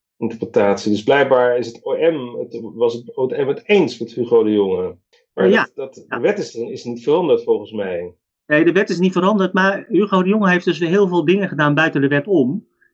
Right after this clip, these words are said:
Speaker 2: En die is daar
Speaker 1: Ja.
Speaker 2: ook, eh, door de ombudsman, eh, voor op zijn vingers getikt. Eh,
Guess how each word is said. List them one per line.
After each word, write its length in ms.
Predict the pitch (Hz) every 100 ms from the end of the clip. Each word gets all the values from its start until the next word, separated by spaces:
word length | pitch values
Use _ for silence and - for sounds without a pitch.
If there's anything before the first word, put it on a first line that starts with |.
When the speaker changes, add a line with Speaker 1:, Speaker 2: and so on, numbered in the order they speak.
| _
Speaker 2:
En 160 | 180 160
die 100 | -
is 80 |
daar 180 | - 165
Speaker 1:
Ja. 60 | 170
Speaker 2:
ook, 120 | 165 -
eh, 120 | - 143
door 160 | 165
de 100 | 151
ombudsman, 720 | 190 196 165 - 135 123 135
eh, 380 | 147 123 123 131 135 -
voor 200 | - 143
op 160 | 139 -
zijn 120 | 139
vingers 260 | 180 208 -
getikt. 600 | 190 113 127 - - _ _
Eh, 400 | 147 143 131